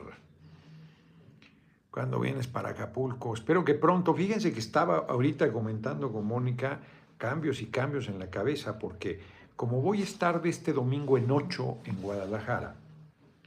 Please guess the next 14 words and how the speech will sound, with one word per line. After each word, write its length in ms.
estoy 920
pensando 800
seguir 420
por 180
allá 200
el 100
recorrido. 580
Estoy 240
pensando 640
de, 600
de 280
Guadalajara 920
a 100
Aguascalientes 1040